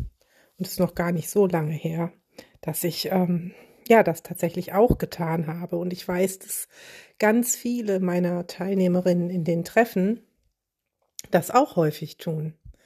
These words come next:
Und ich möchte da jetzt gar niemanden mit angreifen oder niedermachen, sondern einfach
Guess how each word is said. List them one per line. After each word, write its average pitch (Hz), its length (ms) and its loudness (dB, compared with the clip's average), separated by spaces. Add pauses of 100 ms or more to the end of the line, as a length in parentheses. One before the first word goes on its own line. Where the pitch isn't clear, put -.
(440)
Und 190 100 2
ich 170 120 -2
möchte 175 280 -2
da 165 120 -6
jetzt 165 260 -6
gar 170 340 -4 (120)
niemanden 180 420 4
mit 165 220 -2
angreifen 190 600 4
oder 170 220 2
niedermachen, 196 680 2
sondern 175 280 0
einfach 175 440 0